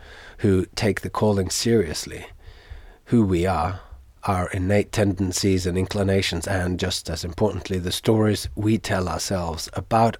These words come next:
our actions and inclinations and who we are dictates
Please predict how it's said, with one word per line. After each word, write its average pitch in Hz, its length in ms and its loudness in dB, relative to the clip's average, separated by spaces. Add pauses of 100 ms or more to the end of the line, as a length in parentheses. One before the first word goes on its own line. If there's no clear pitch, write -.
our 95 140 -4
actions - 640 -8
and 95 100 -4
inclinations 90 840 -4
and 82 140 -6
who 95 160 0
we 85 180 -2
are 82 200 -2 (360)
dictates - 640 -2